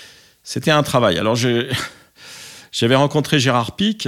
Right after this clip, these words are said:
et, qui était le patron d'Aéro-Pyrénées, et qui m'avait posé une question existentielle. Il m'a dit, «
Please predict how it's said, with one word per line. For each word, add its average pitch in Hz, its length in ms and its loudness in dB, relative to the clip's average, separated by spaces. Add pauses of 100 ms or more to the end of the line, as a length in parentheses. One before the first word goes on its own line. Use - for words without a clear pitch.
et, 110 560 0
qui - 100 -4
était 113 160 -2
le 113 120 2
patron 120 360 -2
d'Aéro-Pyrénées, 110 920 -2
et 104 60 -8
qui 113 140 -12
m'avait 113 180 -8
posé 117 320 -4
une 110 120 -4
question 120 500 -6
existentielle. 101 680 -6
Il - 60 -6
m'a 107 120 -6
dit, « - 200 -10